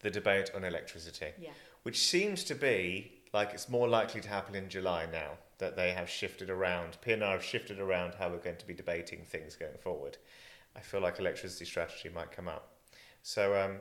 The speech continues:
Speaker 1: it's very interesting. I mean, the amount of interaction we've had with, um, with our stories about it seems to show that, I don't know, maybe because it's not tangible yet,
Speaker 2: Mm.
Speaker 1: that it's not really in people's faces, but it's, um,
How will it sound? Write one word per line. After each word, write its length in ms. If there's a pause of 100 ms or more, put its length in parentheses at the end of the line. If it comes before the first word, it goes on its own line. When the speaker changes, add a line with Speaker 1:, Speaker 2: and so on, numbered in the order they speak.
(160)
Speaker 1:
it's 140
very 280
interesting. 640
I 60
mean, 400 (800)
the 80
amount 320
of 180
interaction 800
we've 220
had 320
with, 260
um, 380
with 180
our 280 (460)
stories 420
about 380
it 260 (220)
seems 440
to 60
show 340
that, 340 (500)
I 100
don't 160
know, 180
maybe 240
because 280
it's 140
not 180
tangible 680
yet, 360
Speaker 2:
Mm. 200 (260)
Speaker 1:
that 100
it's 140
not 240
really 200
in 80
people's 340
faces, 560
but 160
it's, 220
um, 280